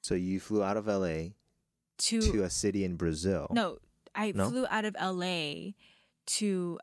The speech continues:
Speaker 1: Oh,
Speaker 2: Atlanta.
Speaker 1: Atlanta, that's right.
Speaker 2: And then because my flight in L A got delayed, my flight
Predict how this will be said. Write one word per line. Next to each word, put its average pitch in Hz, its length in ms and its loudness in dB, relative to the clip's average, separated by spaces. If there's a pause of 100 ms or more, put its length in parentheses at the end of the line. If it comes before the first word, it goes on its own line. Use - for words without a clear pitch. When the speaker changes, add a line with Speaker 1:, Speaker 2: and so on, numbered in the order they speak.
Speaker 1:
Oh, - 40 -6
Speaker 2:
Atlanta. 175 560 0
Speaker 1:
Atlanta, 92 400 0
that's 85 200 -4
right. 85 180 -2 (480)
Speaker 2:
And 185 240 2
then 185 300 0 (640)
because 220 400 0
my 220 180 2
flight 202 320 0
in 185 100 -4
L 185 220 0
A 190 120 2
got 180 200 0
delayed, 170 760 -2 (520)
my 180 240 2
flight - 760 -2